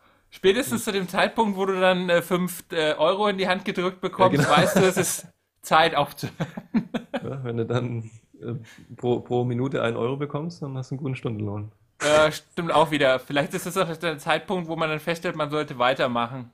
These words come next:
Speaker 2: <laughs>
Speaker 1: Okay, ich, ich
Speaker 2: Das
Speaker 1: hab
Speaker 2: ist
Speaker 1: noch
Speaker 2: auch
Speaker 1: einen neuen
Speaker 2: sehr viel Arbeit.
Speaker 1: Favoriten, das, ich hab noch einen neuen Favoriten, das werde ich auf jeden Fall machen mit den, einfach mal an die Tür stellen und aufhalten.
Speaker 2: Ja, das mache
Speaker 1: Und
Speaker 2: ich auch.
Speaker 1: lächeln dabei.
Speaker 2: Können wir auch ein Video drehen dabei, vielleicht.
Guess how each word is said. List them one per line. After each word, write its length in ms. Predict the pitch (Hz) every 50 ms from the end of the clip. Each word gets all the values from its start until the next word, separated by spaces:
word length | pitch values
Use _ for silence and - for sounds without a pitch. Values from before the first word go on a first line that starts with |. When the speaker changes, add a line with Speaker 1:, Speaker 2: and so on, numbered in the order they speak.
| _ _ _ -
Speaker 2:
<laughs> 60 | 139 - - - - - 523 - - - - 147 143 - - - - - - - -
Speaker 1:
Okay, 280 | - 185 175 196 202 -
ich, 180 | 202 202 240 220
ich 60 | 214 -
Speaker 2:
Das 40 | 247
Speaker 1:
hab 80 | 233
Speaker 2:
ist 60 | -
Speaker 1:
noch 80 | 247 240
Speaker 2:
auch 40 | 220
Speaker 1:
einen 80 | 220 202
neuen 200 | 190 196 208 214
Speaker 2:
sehr 80 | 214
viel 80 | 220 208
Arbeit. 80 | 196 175
Speaker 1:
Favoriten, 400 | 180 165 175 185 180 - 185 165
das, 260 | 165 160 - - - _ _ _ _ _ _
ich 200 | - 147 156 147
hab 80 | 185 190
noch 100 | 214 208
einen 80 | 185
neuen 200 | 185 175 185 202
Favoriten, 420 | 196 - 190 165 165 160 160 151 165
das 100 | 160 139
werde 120 | 160 165 160
ich 100 | - 170
auf 100 | 156 -
jeden 140 | 170 160
Fall 180 | 156 - 156 147
machen 320 | 147 147 156 175 170 156
mit 160 | 147 143 143 151
den, 360 | 143 131 131 127 127 120 - - _ _ _ _ _ _ _ _
einfach 280 | - 147 151 156 160 160
mal 100 | 156 156
an 60 | 147
die 100 | 147 143
Tür 180 | 147 - 170 160
stellen 360 | 156 - 165 147 139 135 135
und 80 | 131 131
aufhalten. 720 | - 120 127 127 - 131 123 120 120 120 120 123 120 110 - _ _ _ -
Speaker 2:
Ja, 220 | 117 113 117 - - _ _ -
das 100 | - -
mache 120 | - 139
Speaker 1:
Und 60 | -
Speaker 2:
ich 40 | 107 147
auch. 20 | 143
Speaker 1:
lächeln 280 | 143 139 - 147 139
dabei. 520 | 131 123 120 110 120 120 127 127 127 117 117 _ _ _ _ _ _ _ _ _ _ _ _ _ _ -
Speaker 2:
Können 140 | - 113
wir 60 | 113 113
auch 60 | 107
ein 100 | 104 107
Video 180 | 113 110 110
drehen 240 | 104 - 107 104 107
dabei, 260 | 107 101 98 104 104
vielleicht. 300 | 104 - - - 104 98